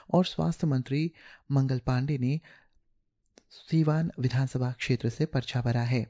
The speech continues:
लोक गायक मैथिली ठाकुर दरभंगा जिले से अलीनगर चुनाव क्षेत्र से भारतीय जनता पार्टी की ओर से नामांकन भरेंगी।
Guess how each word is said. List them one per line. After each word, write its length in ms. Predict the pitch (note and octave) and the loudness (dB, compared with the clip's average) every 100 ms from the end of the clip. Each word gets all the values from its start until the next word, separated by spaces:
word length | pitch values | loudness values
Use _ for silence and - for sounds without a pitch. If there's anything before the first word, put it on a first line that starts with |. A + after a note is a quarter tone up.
| _ - - - | _ -18 -12 -4
लोक 180 | B2 - | -2 0
गायक 260 | A#2 C#3+ C3+ | -2 -2 0
मैथिली 280 | A#2+ - A#2+ | 0 0 -2
ठाकुर 400 | - A#2+ - D3+ D3 | -2 -2 0 -2 0
दरभंगा 440 | A#2 A#2+ A#2 B2 | 0 0 0 -2
जिले 260 | B2+ A#2+ B2 | -2 -2 -2
से 240 | - D#3+ - - - - - | 2 2 0 -8 -20 -12 -4
अलीनगर 440 | C#3+ D3+ D3 D#3 | -2 0 0 -2
चुनाव 340 | D#3 C#3+ B2+ B2 | -2 0 0 -2
क्षेत्र 320 | - B2+ A#2 | 0 0 2
से 280 | B2 C3+ D#3 - - - | 0 0 0 -4 -10 0
भारतीय 320 | B2 C#3+ E3+ | 2 2 0
जनता 260 | D#3 C#3 C#3 | -2 -2 -2
पार्टी 320 | B2 A#2+ B2+ | -2 -2 -4
की 160 | - | 0
ओर 140 | A#2 A#2 | 0 0
से 200 | - D#3+ | 0 0
नामांकन 600 | F#3+ C3 B2 A#2+ A#2+ B2+ | 2 2 2 0 -2 0
भरेंगी। 460 | C3 B2+ A#2+ A2+ | 2 2 0 -4